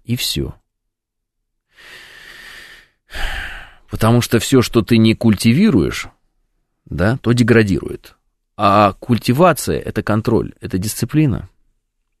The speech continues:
И вот главное — не перейти эту тонкую грань, когда контроль превращается в тотальный контроль, и ты душителем <laughs> свобод становишься.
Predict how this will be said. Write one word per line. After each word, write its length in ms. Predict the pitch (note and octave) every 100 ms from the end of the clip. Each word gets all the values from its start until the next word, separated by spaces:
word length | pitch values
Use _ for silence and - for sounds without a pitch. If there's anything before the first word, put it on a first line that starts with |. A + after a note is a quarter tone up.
| _ _ _
И 100 | -
вот 260 | B2 D3+ -
главное — 540 | C3 C#3 F#3 F3 C3+
не 120 | B2+ B2+
перейти 380 | C#3 C#3 -
эту 180 | D3+ B2
тонкую 400 | A2 B2 A#2+ B2
грань, 320 | B2 B2+ E2+
когда 340 | D#2 E2+ F2 G2
контроль 480 | G#2+ G#2+ - G3 D#3
превращается 540 | - A2 - C3+ -
в 60 | -
тотальный 520 | D3 - D3+ G2 E2
контроль, 540 | E2+ E2 - - B1+
и 60 | E2
ты 140 | -
душителем 600 | G#2+ A#2+ - A#2+ A#2 A2
<laughs> 20 | A2
свобод 520 | - B2+ B2 C3+ -
становишься. 680 | - D#2+ - - - -